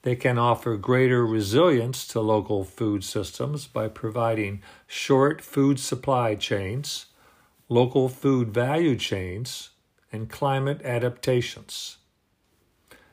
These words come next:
They can offer greater food security and nutritious foods for the public health needs of communities.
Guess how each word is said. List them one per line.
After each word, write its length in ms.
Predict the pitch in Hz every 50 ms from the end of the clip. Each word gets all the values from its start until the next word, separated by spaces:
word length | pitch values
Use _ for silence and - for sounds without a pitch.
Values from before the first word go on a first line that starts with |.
| _ _ _ _ _ _ _ _ _ _
They 140 | - 127 120
can 240 | 127 - 113 110 -
offer 420 | 123 117 117 104 - - 113 107
greater 500 | 98 92 - 123 127 123 123 117 117 113
food 380 | 95 - - 135 127 123 120 -
security 760 | - - 117 - - 170 185 190 165 131 113 113 120 135
and 140 | 127 113 113
nutritious 680 | 110 110 107 - - - 143 127 - - 127 110 - -
foods 680 | - - - - 180 185 160 123 110 110 117 113 - -
for 240 | - - - 120 120
the 140 | 110 113
public 640 | 107 - - - 143 135 131 131 135 131 131 - - _ _ _ _ _ _
health 420 | - 139 139 147 147 143 - -
needs 420 | 127 120 113 113 113 113 - - -
of 260 | - 123 101 - -
communities. 840 | - 143 131 127 135 131 113 104 90 90 87 - - - - -